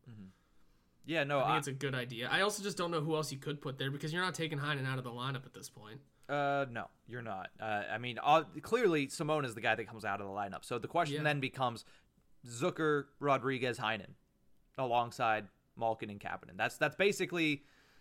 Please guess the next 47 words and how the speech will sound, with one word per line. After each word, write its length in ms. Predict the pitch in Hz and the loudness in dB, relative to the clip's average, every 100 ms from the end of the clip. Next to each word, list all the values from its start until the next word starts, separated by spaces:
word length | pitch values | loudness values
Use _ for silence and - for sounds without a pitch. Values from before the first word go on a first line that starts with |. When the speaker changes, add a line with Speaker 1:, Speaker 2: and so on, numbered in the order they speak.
| - | -8
Speaker 1:
the, 140 | 131 143 | -2 0
the 140 | 135 | 0
conversation 580 | 143 151 127 139 135 127 | 2 2 2 -2 -2 -4
piece. 300 | 123 123 - 135 | -6 -6 -6 -6
Unless 300 | 139 156 175 | 0 0 0
you 60 | |
wanna 120 | 160 147 | -2 2
break 200 | 151 147 | 2 4
up 100 | 135 | 6
that 180 | 131 - | 4 4
fourth 220 | 135 123 | -2 2
line, 180 | 127 127 | 0 0
then 180 | 117 | -4
maybe 320 | 113 117 123 110 | -4 -2 -2 -4
put 280 | 131 104 - | -8 -10 -2
Brock 240 | 123 104 | 0 0
McGinn 260 | 110 98 101 | -2 -6 -6
up 100 | - | -4
there. 160 | 101 | -4
But 160 | 92 113 | 0 6
I 100 | 110 | 6
don't 180 | 120 117 | 6 -2
think 180 | 120 101 | -4 -2
that 180 | 104 - - | -4 -4 -12
Mike 220 | 120 117 | -4 -4
Sullivan 340 | - 117 107 110 | 0 -2 -2 -6
wants 180 | 104 - | -8 -8
to 40 | |
break 220 | - 101 | -8 -6
that 160 | 98 95 - | -6 -8 -10
fourth 220 | 98 - | -12 -8
line 200 | 98 95 | -8 -8
up. 120 | 92 | -8
I 80 | 98 | -8
think 200 | 123 110 | -8 -8
he, 260 | 120 107 - - - _ _ _ - - _ - | -6 -6 -10 -20 -20 _ _ _ -20 -20 _ -2
he 160 | 151 | 2
likes 320 | 170 175 165 | 6 6 4
that 200 | - 151 | 2 0
fourth 220 | - 147 131 | 2 0 2
line 400 | 127 127 120 107 - | 2 2 -2 -8 -4
as 140 | 135 120 | -2 0
much 200 | 139 135 | -2 -2
as 120 | 113 | -6
he 100 | 127 | -2
liked 400 | 117 113 - 101 | 0 0 -2 -4
the, 300 | 110 104 | -2 -2